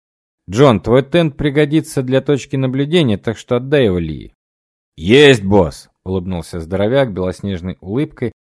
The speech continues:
которая выделялась относительно цвета его кожи, но гармонировала с бронёй.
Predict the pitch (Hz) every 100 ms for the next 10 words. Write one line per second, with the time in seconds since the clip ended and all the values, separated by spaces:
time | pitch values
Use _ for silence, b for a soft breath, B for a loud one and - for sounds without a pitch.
0 | _ 160 - 175 147 131 131 139 131 113
1 | 110 113 110 117 - 104 92 - 107 107
2 | - 98 95 - 160 165 123 120 165 180
3 | 127 117 110 107 113 104 92 90 85 -
4 | 82 87 87 62 50